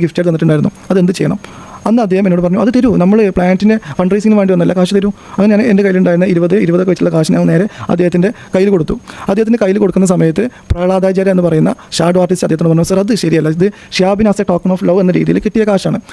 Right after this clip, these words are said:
അത് സർ വാങ്ങാൻ പാടില്ലായിരുന്നു." അപ്പോൾ സർ, "ഓ, യെസ്, സോറി, സോറി" എന്ന് പറഞ്ഞിട്ട് കാശ് തിരിച്ചു തന്നു. എന്നിട്ട് റൂമിലെത്തിയപ്പോൾ എന്നോട് പറഞ്ഞു, "ഈ കാശ് ഷിഹാബ് കയ്യിൽ വെച്ചോ, പക്ഷേ മറ്റേ സർ തന്ന കാശ് ഏകദേശം ഇന്ത്യൻ റുപ്പി രണ്ട് ലക്ഷത്തോളം വരുന്ന കാശാണ്, അത് ഷിഹാബ് എനിക്ക് തരൂ,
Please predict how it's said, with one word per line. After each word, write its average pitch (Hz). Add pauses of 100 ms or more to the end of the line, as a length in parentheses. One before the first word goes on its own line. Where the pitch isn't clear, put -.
(120)
അത് 240
സർ 196
വാങ്ങാൻ 160
പാടില്ലായിരുന്നു." 151 (220)
അപ്പോൾ 214
സർ, 233
"ഓ, - (120)
യെസ്, 214
സോറി, 208
സോറി" 185
എന്ന് 180
പറഞ്ഞിട്ട് 175
കാശ് 175
തിരിച്ചു 196
തന്നു. - (380)
എന്നിട്ട് 262
റൂമിലെത്തിയപ്പോൾ 208
എന്നോട് 190
പറഞ്ഞു, 185
"ഈ 254
കാശ് 226
ഷിഹാബ് 180
കയ്യിൽ 160
വെച്ചോ, 190 (160)
പക്ഷേ 240
മറ്റേ 277
സർ 226
തന്ന 190
കാശ് 156
ഏകദേശം 185 (320)
ഇന്ത്യൻ 220
റുപ്പി 220 (300)
രണ്ട് 226
ലക്ഷത്തോളം 196
വരുന്ന 170
കാശാണ്, 147 (440)
അത് 294
ഷിഹാബ് 185
എനിക്ക് 156
തരൂ, 139